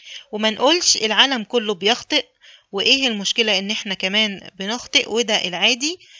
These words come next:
لا طبعًا، لأن الحياة مع ربنا لازم تكون حياة طاهرة مقدسة بلا خطية، فعلى قد ما نقدر إحنا بنعيش في حياة توبة مستمرة وحياة جهاد روحي ضد الخطية،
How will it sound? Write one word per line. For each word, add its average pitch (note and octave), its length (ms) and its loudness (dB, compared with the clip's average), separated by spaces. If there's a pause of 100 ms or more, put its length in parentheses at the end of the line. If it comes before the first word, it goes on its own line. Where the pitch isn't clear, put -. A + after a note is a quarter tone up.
(160)
لا G#3 160 0
طبعًا، A3 400 0 (760)
لأن A3 180 0
الحياة A#3 360 4
مع C#4 200 0
ربنا G3+ 400 0
لازم G#3+ 260 -4
تكون A#3 400 -6
حياة G#3 360 4
طاهرة G3+ 440 -4
مقدسة F3+ 640 -2
بلا F#3+ 280 -2
خطية، G#3+ 540 -2 (200)
فعلى G#3+ 280 4
قد C#4 240 0
ما C4 180 2
نقدر G3+ 400 2
إحنا G#3 220 -2
بنعيش F#3 520 0
في G#3 120 -4
حياة G#3 500 4 (160)
توبة A3 340 2
مستمرة G#3+ 720 2
وحياة G#3 520 2
جهاد A3 680 4 (500)
روحي B3 480 2
ضد A3 360 -2
الخطية، C4 720 2